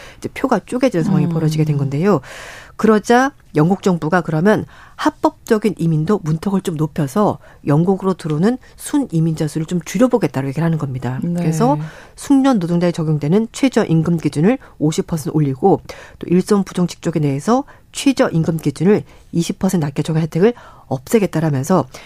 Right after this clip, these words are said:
Speaker 1: 여러 가지 좀 강력한, 음, 그런, 어, 장치들을 마련하고
Speaker 2: 음.
Speaker 1: 있고요. 유학생뿐만 아니라 국민보건서비스 간병인도 입국할 때 본인만 들어와야 되지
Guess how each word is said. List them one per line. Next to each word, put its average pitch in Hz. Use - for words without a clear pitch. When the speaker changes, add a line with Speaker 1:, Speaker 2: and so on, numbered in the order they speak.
Speaker 1:
여러 165
가지 165
좀 143
강력한, 185
음, 131
그런, 151
어, -
장치들을 165
마련하고 160
Speaker 2:
음. -
Speaker 1:
있고요. 165
유학생뿐만 202
아니라 165
국민보건서비스 170
간병인도 160
입국할 185
때 269
본인만 233
들어와야 170
되지 147